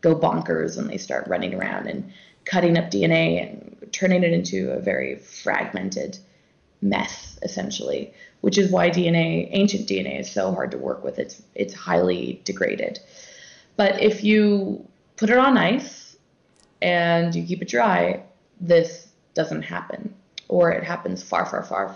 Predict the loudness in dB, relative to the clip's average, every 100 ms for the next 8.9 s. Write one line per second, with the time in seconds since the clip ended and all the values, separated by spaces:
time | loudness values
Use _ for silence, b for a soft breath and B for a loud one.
0 | -6 0 0 0 -2 -6 -10 -20 B B
1 | B B B 2 4 4 4 4 2 0
2 | 2 2 2 -2 -6 -8 -14 _ _ _
3 | -2 -2 0 0 2 2 0 -4 -10 -20
4 | _ _ _ _ _ _ _ _ 2 2
5 | 2 0 -2 -2 0 2 4 4 2 0
6 | 0 0 -2 -6 -6 -6 -6 -4 -2 -2
7 | -2 -2 -4 -6 -6 -6 -6 -8 -4 -4
8 | -2 -2 0 -2 -2 -4 -4 -4 -8